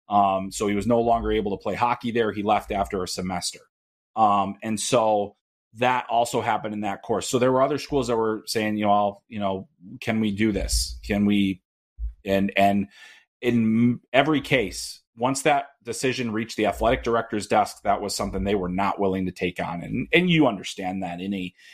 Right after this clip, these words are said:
in a college setting, especially. I mean, like, there's, you're, you're dealing with a diverse community and certainly a lot of people with, um, that, that you're trying to, uh, be an inclusive space. And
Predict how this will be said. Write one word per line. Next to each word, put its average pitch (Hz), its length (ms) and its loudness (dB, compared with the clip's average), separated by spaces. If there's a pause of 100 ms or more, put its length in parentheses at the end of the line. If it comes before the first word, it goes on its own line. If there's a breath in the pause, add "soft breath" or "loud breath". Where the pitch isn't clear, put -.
(120)
in 123 100 0
a 110 100 0
college 110 540 0
setting, 123 340 -2
especially. 92 640 -4
I 101 40 -6
mean, 104 200 -4
like, 95 280 -2
there's, 104 500 -2 (280 loud breath)
you're, 113 160 0
you're 107 160 2
dealing 120 240 4
with 107 120 0
a 98 40 -4
diverse 104 320 0
community 104 520 2
and 95 160 0
certainly 107 300 0
a 98 40 4
lot 101 180 4
of - 80 -8
people 104 340 -4
with, 92 240 -6 (400)
um, 90 460 0
that, 98 200 -2
that 101 100 0
you're 104 120 2
trying 107 640 2
to, 95 420 -2 (300)
uh, 92 80 -2
be 117 160 2
an 107 80 2
inclusive 104 520 0
space. - 680 -2 (380)
And 101 460 -2